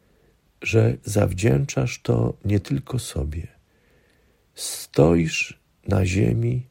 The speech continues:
Bożej. Życie i wszystkie talenty są Bożym darem dla ciebie. Bóg jest z ciebie dumny, kiedy ma powody, by cię chwalić za pracowitość, za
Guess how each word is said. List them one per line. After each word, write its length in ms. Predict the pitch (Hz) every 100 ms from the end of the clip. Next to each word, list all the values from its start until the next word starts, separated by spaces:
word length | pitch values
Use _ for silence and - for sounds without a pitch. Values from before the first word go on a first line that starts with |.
| _ _
Bożej. 580 | 110 151 127 85 78 80 - _ _ _ _ _ _ _ _ _ -
Życie 720 | 92 107 120 - 151 156 175 _ _
i 100 | -
wszystkie 540 | 85 - 143 - - -
talenty 580 | - 101 120 127 120
są 360 | 117 - 120 117 - _ _ _ 175
Bożym 520 | 110 180 151 90 80 -
darem 340 | 85 87 85
dla 220 | - - 80
ciebie. 500 | - 87 82 80 92 _ _ _ _ _ _ _ _ _
Bóg 520 | - 98 160 - - 131
jest 420 | 131 147 - -
z 200 | - -
ciebie 420 | - 135 131 139 120
dumny, 600 | 101 110 85 85 98 98 _ _ _ _ _ _ -
kiedy 260 | - 113
ma 180 | 101 117
powody, 640 | - 104 95 110 101 110 - -
by 120 | 104
cię 260 | - 104 95
chwalić 760 | - - 117 104 73 80 - -
za 180 | - -
pracowitość, 1040 | - - - 95 107 - 98 - - - _ _ - - _ _ _ _
za 340 | - 107 101